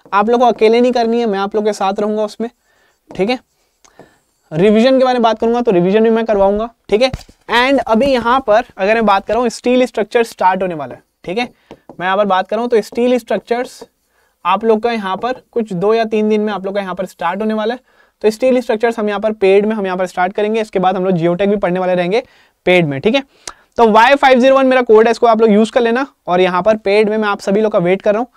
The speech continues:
तो यहाँ पर बिल्कुल भी आप लोग यहाँ पर वेट मत करिएगा।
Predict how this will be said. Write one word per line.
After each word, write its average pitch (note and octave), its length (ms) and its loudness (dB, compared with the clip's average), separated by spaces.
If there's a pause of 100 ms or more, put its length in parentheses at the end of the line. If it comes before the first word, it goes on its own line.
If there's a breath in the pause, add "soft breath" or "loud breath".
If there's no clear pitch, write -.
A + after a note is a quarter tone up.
(300 soft breath)
तो A3 60 -2
यहाँ G#3 320 2
पर B3+ 120 2
बिल्कुल A3 460 4
भी C4+ 100 4
आप A3+ 200 2
लोग A#3+ 160 4
यहाँ F3+ 220 -4
पर A3 180 0 (1400)
वेट G3+ 280 2
मत G#3+ 140 -4
करिएगा। G#3+ 340 0